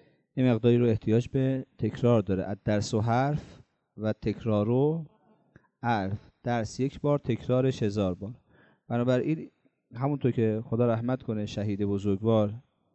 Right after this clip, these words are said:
مرحوم شهید مطهری فرمود، قوی ترین مغزها احتیاج داره به اینکه یک مطلب رو حداقل دو بار مطالعه کنه، بخونه.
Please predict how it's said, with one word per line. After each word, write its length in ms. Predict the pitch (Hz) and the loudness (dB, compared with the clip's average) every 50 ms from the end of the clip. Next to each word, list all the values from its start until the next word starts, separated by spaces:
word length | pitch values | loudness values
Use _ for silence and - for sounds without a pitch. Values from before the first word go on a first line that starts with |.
| _ _ _ _ _ _ _ _ - | _ _ _ _ _ _ _ _ -6
مرحوم 240 | 104 101 107 104 101 | -4 -4 -4 -4 -4
شهید 260 | 98 - 101 101 98 - | -2 -2 -2 -2 -2 -4
مطهری 460 | 104 101 - 101 101 101 95 101 98 | -8 -6 -4 -4 -2 -2 -2 -4 -4
فرمود، 280 | - 104 104 117 127 - _ | -4 -4 -4 -4 -6 -6 _
قوی 280 | 120 107 98 104 101 98 | -2 -2 0 -2 -2 -2
ترین 400 | - 110 101 101 120 139 147 147 | -2 -4 -2 -2 0 0 0 0
مغزها 1000 | 147 143 139 139 139 135 143 139 131 139 135 127 131 135 135 135 135 131 139 - - - | 0 0 -2 -2 -2 -2 -2 -2 0 0 0 2 2 2 2 2 0 -4 -6 -10 -4 -2
احتیاج 640 | 110 107 101 - - - 113 113 123 123 117 120 | -2 -2 -2 -4 -2 0 2 4 4 4 2 0
داره 580 | 117 107 113 101 101 101 98 95 95 101 117 135 - _ | -2 -2 0 0 0 0 0 -2 -4 -6 -8 -12 -14 _
به 80 | - 104 | -4 -2
اینکه 300 | 101 117 131 131 - 143 | 0 0 -2 -2 -2 0
یک 320 | 139 131 117 104 - - | 0 2 0 -2 -2 -4
مطلب 400 | 110 104 101 - - 127 127 135 | -6 -6 -6 -4 -4 -4 -4 -2
رو 80 | 135 139 | -2 -2
حداقل 520 | 123 113 101 - - 101 101 98 - 113 | -2 -2 -4 -4 -4 -4 -2 -2 -2 -2
دو 220 | 107 101 113 131 143 | -2 2 2 4 6
بار 500 | 147 156 151 151 151 156 156 151 156 151 - _ _ _ _ _ _ _ _ _ _ _ _ _ _ _ _ _ _ _ _ _ _ _ _ | 6 6 6 6 6 4 2 -2 -8 -12 -16 _ _ _ _ _ _ _ _ _ _ _ _ _ _ _ _ _ _ _ _ _ _ _ _
مطالعه 460 | 117 107 - 123 113 110 107 113 120 113 | -8 -2 2 2 4 4 4 2 2 0
کنه، 320 | - - 104 98 95 95 | -2 -6 -4 -4 -4 -2
بخونه. 600 | 98 117 117 104 - - 98 98 98 104 - - | 0 0 -2 -2 -2 -6 -8 -8 -10 -10 -12 -16